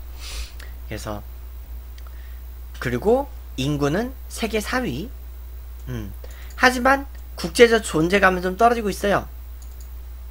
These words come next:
음. 영향력이 동남아에서만 제일 크기 때문에. 그리고요, 그 언어는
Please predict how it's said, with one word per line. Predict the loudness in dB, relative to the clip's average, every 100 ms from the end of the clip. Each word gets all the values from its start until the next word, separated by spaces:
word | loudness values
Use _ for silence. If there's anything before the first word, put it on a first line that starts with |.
| -12 -12 -12 -10 -8
음. | -8 -8 -12 -12 -12 -12 -12 -12 -12 -12 -14 -14 -8 2
영향력이 | 6 8 6 4 2 -2 -4 -12 -8
동남아에서만 | 2 4 8 8 8 6 4 2
제일 | 2 -4
크기 | -4 -8
때문에. | -10 -10 -10 -12 -12 -12 -12 -12 -12 -12 -12 -12 -12 -12 -12 -12 -12 -12 -12 -12 -12 -6
그리고요, | -2 0 2 4 4 0 -10 -14 -14 -12 -8
그 | -4 -2 0 -2 -2 -2 -4 -8 -12 -12 -12 -12 -12 -12 -12 -12 -14 -14 -14 -12 6
언어는 | 10 12 10 8 4